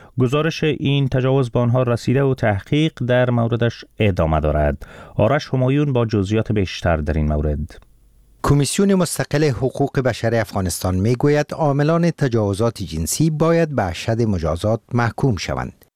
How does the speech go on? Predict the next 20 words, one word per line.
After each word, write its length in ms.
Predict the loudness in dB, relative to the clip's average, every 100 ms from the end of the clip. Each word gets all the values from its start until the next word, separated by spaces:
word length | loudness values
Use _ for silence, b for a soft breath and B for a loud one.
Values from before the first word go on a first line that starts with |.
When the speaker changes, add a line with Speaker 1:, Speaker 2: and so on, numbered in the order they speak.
| 0
Speaker 2:
به 100 | 2
گفتهٔ 260 | 0 0
این 200 | 2 0 0
کمیسیون، 460 | 0 0 0 0
گزارش 460 | 2 2 2 0 0
تجاوز 580 | 0 0 2 2 2 0
جنسی 520 | 0 0 0 0 2
بر 200 | 2 2
یک 160 | 2
دختر 420 | 0 -4 -2 0 2
نوجوان 500 | 2 2 2 2 2
در 140 | 2
مناطق 480 | 2 0 -2 -2 0
مرکزی 580 | 0 0 -2 0 2 2
بامیان 500 | 0 0 0 0 0
به 60 |
آنها 280 | -2 0 -2
رسیده 420 | -2 -2 -2 2
و 100 | 2
تحقیقات 640 | 2 -2 -2 -4 -2 -2